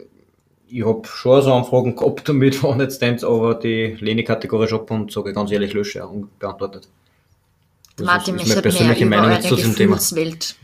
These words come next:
Speaker 2: erfahren.
Speaker 1: Ja, ich bin da mehr der Beziehungsmensch, also mir ist das nicht, das ist nicht meine Welt. Da
Speaker 2: Ja,
Speaker 1: hab ich
Speaker 2: aber
Speaker 1: mich,
Speaker 2: man
Speaker 1: mich
Speaker 2: kann's ja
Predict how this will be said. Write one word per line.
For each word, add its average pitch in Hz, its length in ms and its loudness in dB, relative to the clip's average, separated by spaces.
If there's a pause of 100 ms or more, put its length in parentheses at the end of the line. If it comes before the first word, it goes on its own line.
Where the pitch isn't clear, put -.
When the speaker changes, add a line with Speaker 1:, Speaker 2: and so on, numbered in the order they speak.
(200)
Speaker 2:
erfahren. 160 380 -4
Speaker 1:
Ja, 165 160 8
ich 196 120 8
bin 202 140 6
da 196 60 8
mehr 156 160 6
der 147 80 4
Beziehungsmensch, 135 680 0
also 123 140 0
mir 131 180 2
ist 143 160 -4
das 131 100 -4
nicht, 135 220 0
das 127 120 -2
ist 143 100 -2
nicht 147 140 -2
meine 120 180 4
Welt. 131 260 4 (360)
Da - 100 4
Speaker 2:
Ja, 254 80 6
Speaker 1:
hab 269 60 6
ich 285 60 6
Speaker 2:
aber 302 100 6
Speaker 1:
mich, 285 80 0
Speaker 2:
man 320 100 2
Speaker 1:
mich 302 100 0
Speaker 2:
kann's 294 120 -2
ja 330 80 4